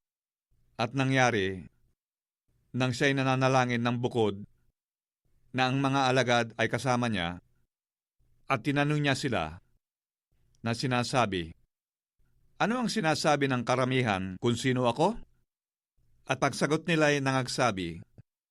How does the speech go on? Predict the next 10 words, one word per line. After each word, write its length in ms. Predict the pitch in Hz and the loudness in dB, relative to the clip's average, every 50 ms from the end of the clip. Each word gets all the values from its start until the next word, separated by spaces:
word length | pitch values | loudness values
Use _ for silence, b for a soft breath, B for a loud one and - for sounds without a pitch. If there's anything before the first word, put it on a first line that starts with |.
| _ _ _ _ _ _ _ _ _ _ | _ _ _ _ _ _ _ _ _ _
"Si 240 | - - - 160 147 | -14 -4 0 2 4
Juan 240 | 147 151 143 139 131 | 4 4 4 4 4
Bautista." 720 | 139 135 135 135 175 160 - - - 110 82 71 76 87 _ _ _ _ _ _ _ _ _ _ _ _ _ _ _ _ _ _ _ | 4 2 2 2 0 0 0 0 -2 -2 -4 -4 -6 -12 _ _ _ _ _ _ _ _ _ _ _ _ _ _ _ _ _ _ _
Datapwat, 640 | - 113 123 127 117 131 113 - 113 104 104 107 - | -2 0 0 0 0 -2 -2 0 0 2 2 0 -2
sinasabi 560 | - - 143 131 131 127 127 147 135 131 147 | -4 -4 0 0 2 2 2 2 2 2 2
ng 140 | 147 143 139 | 0 0 0
mga 140 | 139 139 139 135 131 | 0 2 2 2 2
iba, 180 | 123 110 98 90 87 101 123 - _ _ _ _ _ _ _ _ _ _ _ _ _ _ _ _ _ _ _ | 2 2 0 0 -2 -6 -12 -18 _ _ _ _ _ _ _ _ _ _ _ _ _ _ _ _ _ _ _
"Si 240 | - - - - 151 | -14 -6 -2 0 2
Elias." 720 | 147 139 131 143 151 143 113 101 - - - - - - | 2 2 4 4 4 4 2 0 -6 -10 -10 -12 -12 -16